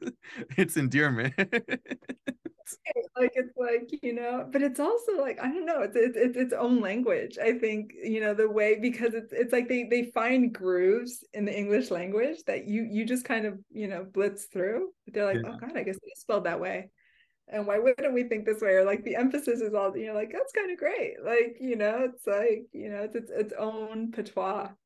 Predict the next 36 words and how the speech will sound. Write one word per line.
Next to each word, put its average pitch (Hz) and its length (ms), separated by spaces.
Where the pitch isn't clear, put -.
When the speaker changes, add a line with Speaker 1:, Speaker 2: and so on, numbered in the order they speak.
Speaker 2:
that, 196 340
you 208 80
know, 190 160
Speaker 1:
Yeah. - 60
Speaker 2:
only, 190 240
only 196 160
we 190 140
can 190 320
really 196 300
understand. 196 680
Speaker 1:
It's 131 140
a 139 80
really 139 220
cool 127 180
thing 117 220
that's 107 180
happening, 104 460
like, 101 240
still 170 340
ongoing, 139 540
because 117 360
the 107 220
population 113 500
keeps 104 200
growing 110 280
with 101 140
just 113 400
certain 117 480
grooves 104 420
of 95 220
rhythm 104 400
and 101 180
linguistics 104 680
are 107 80
happening. 101 580
Yeah, 113 260